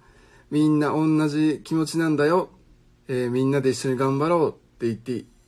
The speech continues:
いただけると、きっと私も含め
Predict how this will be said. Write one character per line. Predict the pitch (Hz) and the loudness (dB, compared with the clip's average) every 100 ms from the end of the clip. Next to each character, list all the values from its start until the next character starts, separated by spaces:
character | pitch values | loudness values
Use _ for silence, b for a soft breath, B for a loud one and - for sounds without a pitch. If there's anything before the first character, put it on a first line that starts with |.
| - | -6
い | |
た | 120 | -2
だ | 120 | -2
け | 113 120 | 0 0
る | 120 | 0
と、 | 120 170 151 b b b b b _ | 0 0 0 b b b b b _
き | - 170 | -8 -8
っ | |
と | - 175 170 - | -2 0 0 0
私 | 139 143 139 - | -4 -2 -4 -2
も | 151 151 | -2 -2
含 | - 151 | -4 -2
め | 147 156 - | 0 -2 -4